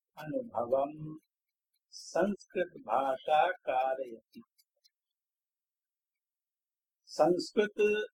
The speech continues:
शब्द एव द्योतयति, यः सम्यक् रूपेण सर्वं सिद्धं करोति, साधयति,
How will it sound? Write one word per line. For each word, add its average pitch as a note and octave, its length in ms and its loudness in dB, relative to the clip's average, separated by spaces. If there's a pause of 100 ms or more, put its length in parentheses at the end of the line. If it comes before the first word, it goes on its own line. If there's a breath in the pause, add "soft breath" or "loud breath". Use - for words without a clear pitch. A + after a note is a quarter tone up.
(260)
शब्द - 520 0
एव E3 640 6 (1400)
द्योतयति, C#3 1080 0 (2500)
यः F3 800 8 (480)
सम्यक् E3 760 -2
रूपेण E3 1080 0
सर्वं E3+ 1000 2 (280)
सिद्धं D#3 760 -4
करोति, D3+ 880 -2 (840)
साधयति, D3 1000 2